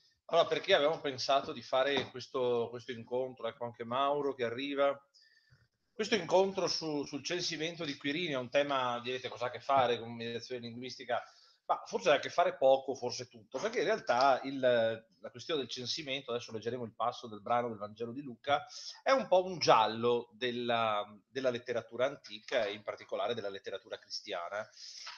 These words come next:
perché non si riesce a capire, ci sono tutta una serie di rompicapi in questo testo di Luca, del Vangelo di Luca, che, insomma, creano,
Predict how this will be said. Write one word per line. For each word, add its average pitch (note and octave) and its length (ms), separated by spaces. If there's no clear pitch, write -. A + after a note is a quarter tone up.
perché D#3+ 180
non E3+ 140
si - 80
riesce D#3+ 300
a - 20
capire, E3 340
ci G3 140
sono C3+ 140
tutta D#3+ 100
una B2 140
serie A#2 360
di A#2 280
rompicapi B2 920
in C#3+ 60
questo A2+ 560
testo A#2 520
di A#2+ 120
Luca, D3+ 480
del A#2 140
Vangelo A#2 400
di B2+ 80
Luca, C3 520
che, D3+ 840
insomma, C3+ 360
creano, G2+ 1700